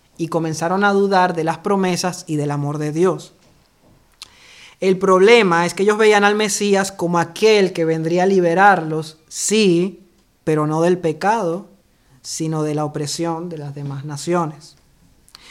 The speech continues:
Y como pasó el tiempo y eso no sucedía, comenzaron a adorar a Dios de una manera formalista y no de corazón. De hecho, dice Malaquías que ellos llegaron a decir, "Oh, qué fastidio es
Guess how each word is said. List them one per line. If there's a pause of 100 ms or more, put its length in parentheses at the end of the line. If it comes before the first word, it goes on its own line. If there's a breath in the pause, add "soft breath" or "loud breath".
(320 loud breath)
Y
como
pasó
el
tiempo
y
eso
no
sucedía, (100)
comenzaron
a
adorar
a
Dios
de
una
manera
formalista (800 soft breath)
y
no
de
corazón. (960 loud breath)
De
hecho,
dice
Malaquías
que
ellos
llegaron
a
decir,
"Oh,
qué
fastidio
es